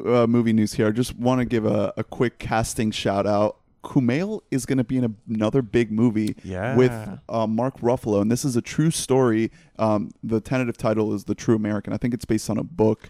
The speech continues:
Speaker 2: It is.
Speaker 1: Um,
Speaker 2: Uh, it's a movie that was there. Were, it was planned a few years ago. It kinda fell apart 'cause Catherine Bigelow had to
Speaker 1: yeah,
Speaker 2: do some
Speaker 1: it,
Speaker 2: other
Speaker 1: it, uh,
Speaker 2: shit.
Speaker 1: Tom Hardy was attached.
Speaker 2: Yeah, yeah. Big. It had a big cast, and now it has a new big cast. It's about. It's, like, post nine eleven.
Speaker 1: It's, like, right after
Speaker 2: Yeah, right after
Speaker 1: nine eleven.
Speaker 2: nine eleven. This really happened. There was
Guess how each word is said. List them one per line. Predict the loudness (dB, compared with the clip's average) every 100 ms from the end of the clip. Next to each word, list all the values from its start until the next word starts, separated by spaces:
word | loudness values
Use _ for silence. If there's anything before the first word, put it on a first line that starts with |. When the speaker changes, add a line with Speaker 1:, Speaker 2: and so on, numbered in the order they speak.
| _ -2
Speaker 2:
It | 4
is. | 4 4
Speaker 1:
Um, | 2 0 2
Speaker 2:
Uh, | 4 4
it's | 2 4
a |
movie | 6 6 4
that | 4 4
was | 4 2 -2 -6 -6
there. | 2 2
Were, | 4
it | 2
was | 2 0
planned | -2 0 2 0
a |
few | -2 0
years | 2 2 2
ago. | 2 2
It | 0
kinda | -2 -4
fell | 0 0
apart | 0 0 0 0 -4
'cause | -6 -4 -4
Catherine | -4 -2 -4
Bigelow | -2 -2 0 0 2
had | 0
to | 0
Speaker 1:
yeah, |
Speaker 2:
do | -2 -4
some | 0 0
Speaker 1:
it, |
Speaker 2:
other | 0 0
Speaker 1:
it, | 0
uh, | 0
Speaker 2:
shit. | -2 -6
Speaker 1:
Tom | -4 -4 -2
Hardy | 0 0 2
was | -2 -2
attached. | -6 -2 -2 0 -2 -4 0
Speaker 2:
Yeah, | 2 2
yeah. | 2 0 0
Big. | -2 0 0 0 -2
It | 0
had | 2 2
a |
big | 2 -2
cast, | 2 0 0
and | 0
now | 2 2
it |
has | 0 0
a |
new | 2 2
big | 2 -2 -2
cast. | -4 -2 -2 -4 -2
It's | -2
about. | 0 2 2 2
It's, | 0
like, | 0 0
post | -2 2 0 -2 -10 -4
nine | 0 2 2
eleven. | 2 2 2
Speaker 1:
It's, | 0
like, | -2
right | 0 0 0
after | -2 -6 -6
Speaker 2:
Yeah, | 2 2
right | 4 4
after | 2 2
Speaker 1:
nine | 2
eleven. |
Speaker 2:
nine | 2
eleven. | 2 0
This | -2 0
really | 2
happened. | 2 2 0 -2 0
There | 0
was | 0 -2 -6